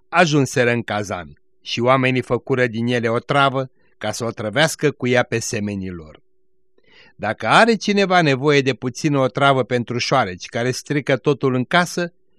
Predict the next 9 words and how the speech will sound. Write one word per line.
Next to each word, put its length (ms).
îi 160
trebuie 380
permisiune 720
de 120
la 160
doctor, 480
notar 480
și 200
judecător. 800